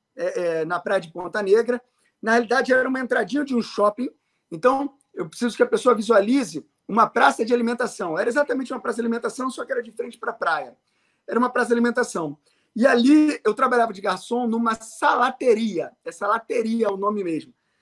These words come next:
Que a gente só vendia saladas. Era saladas e sucos.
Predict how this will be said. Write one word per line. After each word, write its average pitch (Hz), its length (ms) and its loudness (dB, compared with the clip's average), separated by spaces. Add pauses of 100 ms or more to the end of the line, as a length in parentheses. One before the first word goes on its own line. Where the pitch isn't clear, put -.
(280)
Que - 140 -8
a 269 60 -4
gente 269 200 -4
só 269 120 0
vendia 254 340 0
saladas. 220 760 2
Era 208 180 -4
saladas 220 500 -6
e 277 80 -8
sucos. - 640 -10